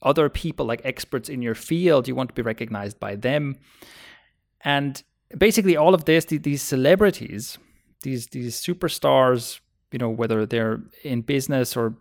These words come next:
they're basically, however they, they got this status, they usually have this in droves, right? They've got, they've got massive amounts of success. They've got huge audiences of people adoring them.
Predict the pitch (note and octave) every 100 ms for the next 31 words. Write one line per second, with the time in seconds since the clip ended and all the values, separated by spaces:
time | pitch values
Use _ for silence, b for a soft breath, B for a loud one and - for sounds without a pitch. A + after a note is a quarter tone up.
0 | - A2+ G#2+ A#2+ A#2 - A#2 A2 - -
1 | D2 B2+ C3 D3 D3+ B2+ A#2 A#2+ A2+ B2+
2 | B2+ A#2 - C3 D3+ G2 G2 - - B
3 | B B B B B - D#3+ G#3 F#3+ D3
4 | D#3 D3 D#3+ D#3+ C3+ D#3+ G#3 - - -
5 | _ B2+ C3 F#3 - _ _ _ _ -
6 | B2 - B2+ - - _ - A#2+ - A#2+
7 | A2 A#2+ C#3 D3+ D3 - C3+ B2+ A2+ A#2+
8 | - - - C3 B2 - A#2+ - - -
9 | D#3 D3 C3+ B2+ B2+ A#2+ A#2+ - C3+ -
10 | A2 A#2+ C3 B2+ A#2+ A2+ A2 A2